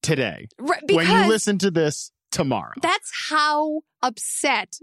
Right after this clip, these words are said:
Speaker 2: the Packers ownership was. They fired Mark Mc-, Mike McCarthy moments after the Packers dropped their third game in a row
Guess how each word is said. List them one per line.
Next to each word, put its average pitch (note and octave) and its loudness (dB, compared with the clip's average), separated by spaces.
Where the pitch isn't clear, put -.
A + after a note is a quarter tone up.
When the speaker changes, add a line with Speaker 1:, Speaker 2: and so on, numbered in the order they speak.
Speaker 2:
the A#3+ -2
Packers C4 0
ownership B3 0
was. G#3 2
They B3+ 0
fired C#4+ 2
Mark C4 0
Mc-, B3 0
Mike C#4 2
McCarthy A#3+ -4
moments D4 0
after A#3+ 0
the A3 -4
Packers A3 -2
dropped G#3+ -2
their A3 -2
third B3+ -2
game A3+ 0
in G#3+ 0
a A3 0
row G#3 2